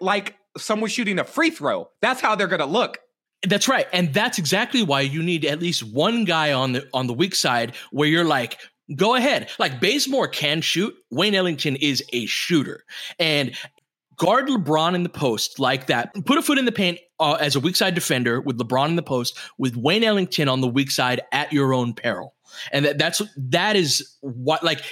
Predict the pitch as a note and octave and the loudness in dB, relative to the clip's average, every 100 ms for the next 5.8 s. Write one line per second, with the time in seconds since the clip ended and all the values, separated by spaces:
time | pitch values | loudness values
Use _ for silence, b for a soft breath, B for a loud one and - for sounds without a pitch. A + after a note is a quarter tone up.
0 | B D#3+ A#3+ B3+ - D#3+ C#3+ B2+ - E3 | B 0 0 -2 -4 0 2 2 0 0
1 | E3 E3 C3 C#3 C#3 C3+ C3 - C#3 C#3+ | 0 -2 -2 0 0 0 -2 -2 0 0
2 | - A#3+ B B B B B _ _ _ | -2 -6 B B B B B _ _ _
3 | D3 G3 G#3+ G3+ F3+ F3+ G#3+ G3 D3+ A2+ | 0 2 4 4 4 2 2 2 2 2
4 | A#2 D#3+ A3 F3 D#3 B2 C3+ C3+ A#2+ A2 | 2 2 2 2 2 2 0 0 -2 -2
5 | - C#3+ C#3 E3 D#3+ C#3+ D3 D#3+ | -2 -2 2 2 2 2 0 -2